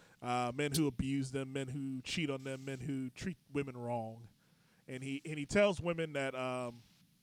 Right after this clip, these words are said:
that they should do better because they're all queens and that they don't deserve this, and these men are all assholes for cheating and treating their women this way. Um, then he goes and treats his wife the same way.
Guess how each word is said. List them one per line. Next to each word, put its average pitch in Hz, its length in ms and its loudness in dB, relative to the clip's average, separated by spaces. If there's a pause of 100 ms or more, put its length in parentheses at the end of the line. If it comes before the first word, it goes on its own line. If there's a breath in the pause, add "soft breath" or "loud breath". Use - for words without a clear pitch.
(520)
that 139 160 -2
they 156 100 4
should - 220 -6
do 196 120 4
better 165 280 8
because 147 260 4
they're 135 160 2
all 180 220 10
queens 147 680 0
and 127 100 -6
that 131 200 0
they 131 140 0
don't 147 260 -2
deserve 143 360 2
this, 131 380 0
and 131 100 -10
these 139 240 -4
men 143 220 -2
are 131 80 -2
all 135 220 2
assholes 139 640 -2
for 127 100 -14
cheating 135 340 -10
and 131 120 -8
treating 170 240 -2
their 135 80 2
women 123 260 -2
this 110 180 -8
way. - 120 -14 (680 soft breath)
Um, 131 540 2 (1400)
then 226 120 6
he 294 60 0
goes 277 180 8
and 226 80 -4
treats 240 240 0
his 147 120 2
wife 147 320 6
the - 100 -10
same 127 300 -4
way. 113 200 -6